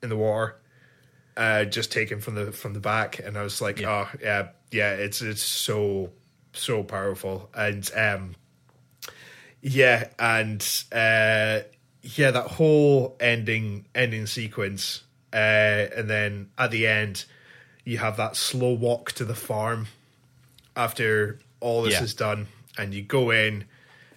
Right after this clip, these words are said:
Speaker 1: and there's no one there, and you search the whole place, there's no one there and stuff like that.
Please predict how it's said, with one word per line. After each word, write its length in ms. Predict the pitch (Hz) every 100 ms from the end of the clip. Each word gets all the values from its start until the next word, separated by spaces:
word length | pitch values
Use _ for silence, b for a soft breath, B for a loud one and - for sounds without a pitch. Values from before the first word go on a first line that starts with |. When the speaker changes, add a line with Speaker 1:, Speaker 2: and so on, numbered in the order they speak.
| -
Speaker 1:
and 220 | 101 95
there's 240 | 95 92 101
no 300 | 98 104 104
one 240 | 101 95
there, 240 | 90 85 - _ _ _
and 280 | 107 90 87
you 140 | 98 92 -
search 440 | - - 110 104
the 80 | -
whole 200 | - 120
place, 420 | 107 101 101 95
there's 240 | - 92 107
no 140 | 107
one 220 | 101 98
there 260 | 95 98 98
and 140 | 98
stuff 300 | 95 107 92
like 180 | 101 -
that. 280 | 107 101